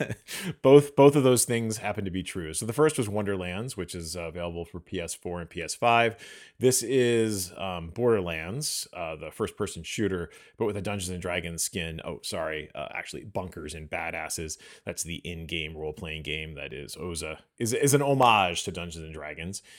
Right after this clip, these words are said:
Uh, Tiny Tina is the game master, and you're one of her players. But will she ever let you leave the table? It's a, it's a fun game with, uh, with, you know, it's got some interesting sort of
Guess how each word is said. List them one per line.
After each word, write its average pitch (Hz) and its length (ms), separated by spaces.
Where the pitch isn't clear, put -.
Uh, - 180
Tiny 120 300
Tina 139 600
is 87 240
the 87 80
game 95 260
master, 107 440
and 87 320
you're 87 100
one 110 160
of 113 60
her 143 100
players. - 580
But 85 280
will 120 160
she - 260
ever 117 340
let 101 200
you 95 120
leave 90 380
the 87 80
table? 76 520
It's - 240
a, 135 60
it's 143 200
a 175 40
fun 185 240
game 156 280
with, 98 220
uh, 98 220
with, 107 340
you 156 120
know, 156 80
it's 160 120
got 202 200
some 190 280
interesting 143 380
sort 117 240
of 107 120